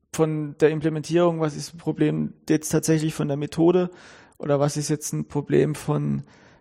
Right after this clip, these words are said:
äh, von meiner Geometrie oder von, von ein Problem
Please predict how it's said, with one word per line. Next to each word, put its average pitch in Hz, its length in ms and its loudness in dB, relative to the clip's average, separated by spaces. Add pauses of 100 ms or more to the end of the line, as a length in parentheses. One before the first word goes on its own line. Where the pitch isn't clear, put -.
(140)
äh, 139 220 4
von 143 200 0
meiner 139 240 2
Geometrie 143 560 2
oder 143 180 4
von, 143 300 -6
von 143 340 -2 (260)
ein 147 140 -2 (460)
Problem 165 560 2